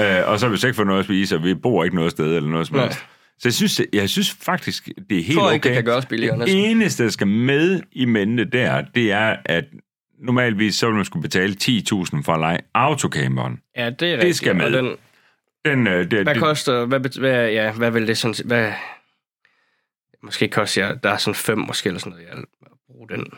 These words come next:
Speaker 1: Ja, ja, ja,
Speaker 2: Tror
Speaker 1: ja,
Speaker 2: du ikke?
Speaker 1: men,
Speaker 2: Altså,
Speaker 1: men,
Speaker 2: hvad
Speaker 1: men, men den har jeg ikke beregnet med,
Speaker 2: Nej, nej,
Speaker 1: fordi
Speaker 2: nej.
Speaker 1: det har jeg ikke styr på, når jeg skal
Speaker 2: Nej.
Speaker 1: fakturere mig selv, og sådan
Speaker 2: <laughs>
Speaker 1: svært.
Speaker 2: Det er også det.
Speaker 1: <laughs> Ja, øh, men, men, men forstå mig ret.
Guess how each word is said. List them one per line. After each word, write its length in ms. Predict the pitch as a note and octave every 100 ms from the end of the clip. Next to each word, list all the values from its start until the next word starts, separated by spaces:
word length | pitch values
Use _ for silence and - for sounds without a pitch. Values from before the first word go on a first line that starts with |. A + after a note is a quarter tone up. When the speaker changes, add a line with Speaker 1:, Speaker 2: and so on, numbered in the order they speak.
| _ _ _ -
Speaker 1:
Ja, 120 | F3
ja, 320 | C3+ E3+ D3 C3
ja, 120 | D#3
Speaker 2:
Tror 80 | C#3+
Speaker 1:
ja, 40 |
Speaker 2:
du 60 | -
ikke? 60 | -
Speaker 1:
men, 140 | A#2
Speaker 2:
Altså, 160 | C3 B2+
Speaker 1:
men, 100 | B2
Speaker 2:
hvad 100 | D3
Speaker 1:
men, 100 | C#3+
men 120 | C3+
den 140 | D3+ C3
har 120 | B2+
jeg 80 | C3+
ikke 140 | C3
beregnet 340 | G#2+ F#2 G2
med, 120 | F#2+ G2+
Speaker 2:
Nej, 100 | A2+
nej, 140 | F#2+
Speaker 1:
fordi 140 | F2+ A2
Speaker 2:
nej. 120 | G2+
Speaker 1:
det 80 | F#2+
har 60 | D#2
jeg 60 |
ikke 100 | D2+
styr 180 | - D2+
på, 100 | C#2
når 80 | D2
jeg 80 | D2
skal 100 | A2
Speaker 2:
Nej. 80 | -
Speaker 1:
fakturere 260 | - F2+
mig 80 | C2+
selv, 200 | D2+ D2
og 60 | D2+
sådan 160 | F2 B2
Speaker 2:
<laughs> 40 |
Speaker 1:
svært. 160 | - -
Speaker 2:
Det 80 | -
er 60 | F3
også 220 | - -
det. 120 | F3 -
Speaker 1:
<laughs> 600 | F#3 - B2+ - - B2+
Ja, 280 | B2 A2+
øh, 60 | G#2
men, 320 | G2+ C3+ C3
men, 220 | C3+ C3+
men 120 | C#3 C3
forstå 220 | B2+ D#3+
mig 100 | G#2
ret. 160 | F#2+